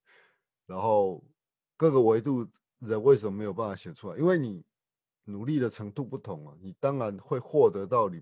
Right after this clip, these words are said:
不同。比如说，我做一个假设好了啦，你在一个公司努力，你能够更努力；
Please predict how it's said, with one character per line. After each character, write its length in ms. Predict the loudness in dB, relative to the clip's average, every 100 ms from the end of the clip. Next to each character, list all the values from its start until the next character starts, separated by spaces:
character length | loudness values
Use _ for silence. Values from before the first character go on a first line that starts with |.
| -14
不 80 | -14
同。 240 | -14 -16 _
比 80 | -10
如 80 |
说， 320 | 6 10 10 8 _ _ _ _ _ _ _ _ _ _ _
我 240 | 4 8 8
做 240 | 8 8
一 60 | 8
个 100 | 6
假 180 | 4 2
设 280 | 4 4
好 160 | 2 -4
了 120 | -8
啦， 280 | -12 -14 -16 _ _ _ _ _ _ _ _
你 140 | -14 4
在 180 | 6
一 60 | 6
个 100 | 2
公 260 | -2 -2 -2
司 320 | -4 -6 -10
努 260 | -10 -8 -6
力， 240 | -6 -8
你 200 | -12 -12
能 180 | -10 -8
够 260 | -6 -6 -8 _ _ _ _ _ _
更 180 | 2 2
努 300 | -6 -8 -6
力； 320 | -4 -4 -6